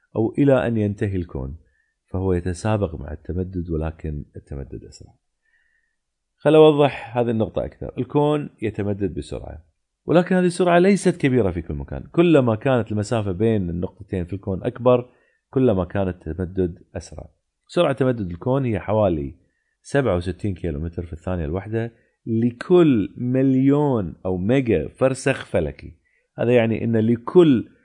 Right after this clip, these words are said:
اثنين مليون فرسخ السرعة ستكون مضاعفة، وستكون اثنين ضرب سبعة وستين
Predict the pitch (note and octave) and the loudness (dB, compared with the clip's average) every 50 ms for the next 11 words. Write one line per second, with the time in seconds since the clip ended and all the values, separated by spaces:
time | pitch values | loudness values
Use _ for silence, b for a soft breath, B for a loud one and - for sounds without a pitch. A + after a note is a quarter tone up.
0 | b b b b - A#2+ A#2 - - D3 D3+ D3+ D#3 E3 E3+ E3 D#3+ D3+ D3 - | b b b b -4 -4 -4 -4 -4 -4 0 0 2 2 2 2 0 -2 -4 -6
1 | - - _ - A2+ A2 A2+ A#2 A#2+ A#2 A2 G#2+ G2+ G2 - - A2 G#2 - - | -10 -14 _ -6 -2 0 2 2 4 4 4 2 0 -2 -2 -2 -2 -2 -2 -4
2 | - F#2 E2 E2+ - - - _ _ _ _ _ _ - G2 - - B2 G#2+ F2+ | -4 -4 -4 -4 -6 -14 -20 _ _ _ _ _ _ -12 -10 -4 -2 0 0 0
3 | F#2 - - F2+ - F#2 F2 - - G2 F#2+ F#2 F2+ E2+ - - _ _ E2 D#2+ | 0 0 -4 -4 -4 -6 -6 -4 -4 -2 -2 -2 -2 -6 -8 -14 _ _ -8 0
4 | E2 G#2+ A#2+ B2 B2+ B2+ - D3 D#3+ E3+ E3+ b b b b b - G2+ F#2+ G2 | 4 4 4 4 2 0 0 0 0 0 -4 b b b b b -8 -8 -4 -4
5 | G#2 G#2 - A#2 - - G#2 - - A#2 A2+ A2+ A2 A2 G#2 G2+ F#2+ F#2+ F2+ F2 | -6 -2 -2 -2 -2 -2 -6 -4 -2 0 2 2 0 0 0 2 2 2 2 0
6 | F2 - _ _ _ _ _ _ - F#2 D#2 E2+ E2 E2 - - _ - G2 F#2+ | -4 -12 _ _ _ _ _ _ -6 -2 0 0 -2 -2 -6 -12 _ -6 -6 -4
7 | F#2 | -4